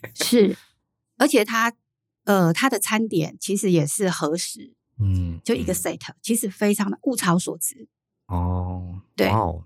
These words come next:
Speaker 2: 这个，这个真的是没有在其他国家的公司有听过，这算是日本很，很特有的一个文化。
Speaker 1: 我觉得好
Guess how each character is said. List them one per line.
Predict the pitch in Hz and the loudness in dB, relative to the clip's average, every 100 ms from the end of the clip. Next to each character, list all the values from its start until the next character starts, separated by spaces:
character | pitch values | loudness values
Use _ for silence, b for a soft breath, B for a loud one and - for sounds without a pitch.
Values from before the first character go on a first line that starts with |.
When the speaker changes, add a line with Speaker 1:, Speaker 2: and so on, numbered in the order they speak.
| - | -4
Speaker 2:
这 | 208 | 2
个， | 196 175 _ _ - | 2 2 _ _ -2
这 | 226 | 2
个 | 165 | 4
真 | 139 - 139 | 2 2 4
的 | 120 | 4
是 | 107 | 4
没 | 104 92 | 4 4
有 | 82 - - | 2 -2 -4
在 | 98 | -4
其 | 87 - | -2 -6
他 | 82 87 | -4 -2
国 | 87 82 | -2 -2
家 | 82 85 | 0 0
的 | 82 78 | 0 -4
公 | 82 85 | -8 -10
司 | - | -10
有 | - | -10
听 | - 78 | -12 -10
过， | 78 80 | -6 -2
这 | 110 | -2
算 | 131 123 | 2 2
是 | 117 | 4
日 | 120 | 2
本 | 101 80 73 | 2 -2 -6
很， | - 80 78 - | -10 -8 -8 -8
很 | 78 76 | -10 2
特 | 139 127 | 4 6
有 | 285 | 4
的 | 262 | 4
一 | - | 4
个 | - | 4
文 | |
化。 | |
Speaker 1:
我 | |
觉 | |
得 | |
好 | - | 6